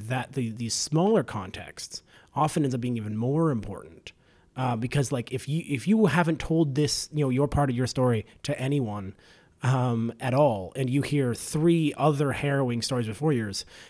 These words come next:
it's, you were, you would, that's an extra need for your own courage. Um, and I think that's really, that's, you gotta hold that space in a, in a number of different ways.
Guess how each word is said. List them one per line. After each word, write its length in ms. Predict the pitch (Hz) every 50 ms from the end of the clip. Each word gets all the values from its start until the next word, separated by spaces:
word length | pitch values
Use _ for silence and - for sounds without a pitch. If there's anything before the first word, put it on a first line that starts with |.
| _ -
it's, 200 | 127 127 - 123
you 160 | 147 190 220
were, 80 | 226 220
you 200 | - - 185 185 180
would, 180 | 175 147 120
that's 200 | 160 156 - -
an 180 | - 139 143 -
extra 560 | - 185 180 - - - - 165 139 131 120
need 460 | 120 127 147 165 160 131 104 92 92 -
for 160 | - - 123
your 320 | 117 123 131 127 123 120
own 280 | 113 110 107 104 101 - - _ _ _ _ _ _ _ _ _ -
courage. 500 | - - 139 101 - - - - - - _ _ _ _ _ _ _ _ _ _ - -
Um, 380 | 127 113 110 107 104 101 101 101
and 80 | 110 117
I 60 | 113
think 60 | 117
that's 200 | 120 107 - -
really, 400 | 151 151 143 135 123 117 107 113 113
that's, 320 | - 135 135 131 - - 117
you 180 | 110 135 123
gotta 200 | 127 143 160 151
hold 240 | - - 175 190 151
that 120 | 131 113
space 340 | - - 160 131 107 - -
in 140 | - 123 120
a, 40 | 117
in 260 | 107 - 113 107 -
a 20 |
number 300 | 95 120 143 170 165 139
of 80 | 117 113
different 180 | 107 101 101 104
ways. 260 | 107 - - -